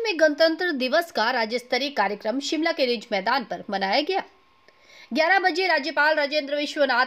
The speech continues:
आलेकर ने रिज मैदान पर पहुंचकर झंडा फहराया और उनके साथ मुख्यमंत्री सुखविंदर सिंह सुक्खू भी कार्यक्रम में मुख्य रूप से मौजूद रहे।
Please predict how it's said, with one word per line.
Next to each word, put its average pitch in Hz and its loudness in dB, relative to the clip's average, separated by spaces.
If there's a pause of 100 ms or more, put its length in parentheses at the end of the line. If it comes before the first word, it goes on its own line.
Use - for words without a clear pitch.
(120)
आलेकर 311 2
ने 294 4
रिज 269 -6
मैदान 247 0
पर 220 -2
पहुंचकर 294 0
झंडा 202 -2
फहराया 302 2 (240)
और 262 0
उनके 269 2
साथ 269 -2
मुख्यमंत्री 240 0
सुखविंदर 254 0
सिंह 247 -4
सुक्खू 302 -4
भी 330 2
कार्यक्रम 233 -2
में 175 -10
मुख्य 226 -8
रूप 190 -8
से 180 -14 (100)
मौजूद 196 -6
रहे। 359 -2